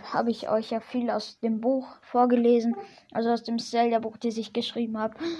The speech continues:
Und deshalb wollen wir uns jetzt auch mal wieder, ähm, äh, Gegner zuwenden und ja, ich erzähle euch ein paar Infos darüber. Ähm,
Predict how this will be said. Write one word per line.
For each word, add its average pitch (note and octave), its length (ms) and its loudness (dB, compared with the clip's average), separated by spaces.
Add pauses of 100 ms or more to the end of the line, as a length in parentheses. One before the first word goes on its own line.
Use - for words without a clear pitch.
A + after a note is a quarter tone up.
(300)
Und B3+ 240 6
deshalb A#3+ 380 2
wollen A#3+ 220 2
wir A#3 140 4
uns A3+ 220 -2
jetzt A#3 280 -2
auch A3 240 2
mal A#3+ 240 4
wieder, A3+ 360 2
ähm, G#3+ 320 -4 (680)
äh, G#3+ 140 0
Gegner B3 460 2
zuwenden A#3 680 0
und G#3+ 640 -6
ja, - 220 -8 (120)
ich - 40 -6
erzähle A3 360 -4
euch G#3+ 160 -4
ein G#3 60 -6
paar G#3 180 -2
Infos B3+ 320 2
darüber. C4+ 420 2 (760)
Ähm, A#3+ 460 2